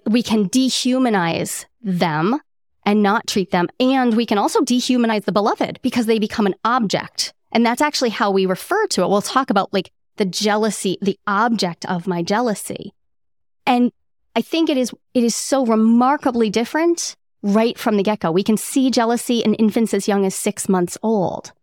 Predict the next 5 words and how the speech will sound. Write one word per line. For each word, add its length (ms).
So 680
it's, 380
this 200
is 80
hardwired 960